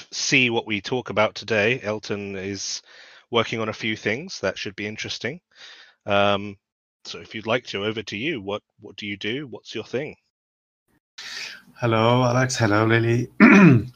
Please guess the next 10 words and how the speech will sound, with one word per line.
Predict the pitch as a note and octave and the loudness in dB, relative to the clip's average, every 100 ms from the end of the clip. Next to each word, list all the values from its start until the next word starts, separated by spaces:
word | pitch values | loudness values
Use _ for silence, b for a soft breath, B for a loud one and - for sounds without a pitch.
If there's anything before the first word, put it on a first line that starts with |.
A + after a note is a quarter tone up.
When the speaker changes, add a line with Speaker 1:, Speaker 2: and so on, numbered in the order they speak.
| - | -6
Speaker 2:
Well, | G2+ G2+ B2+ C#3+ - | 4 6 6 4 0
I'm, | A2+ A2 A2+ A2 G#2+ G#2 - - | 4 6 8 4 2 -4 -8 0
I'm | G#2+ G2+ | 0 4
Elton, | G2+ A2 A2+ C#3+ D#3 B B B B B _ | 4 2 2 -2 -2 B B B B B _
and, | A2+ A2 A2 G#2+ G#2 G#2 | 4 4 4 2 2 4
well, | A2+ G#2 - | 4 4 0
I, | G2 G2+ G2 F#2+ F#2 F#2 G#2 | 0 2 0 -2 -4 0 0
I'm | |
from | G#2+ B2 A2+ | 0 0 2
Brazil | G#2 G2 G#2+ C3 | 2 4 4 4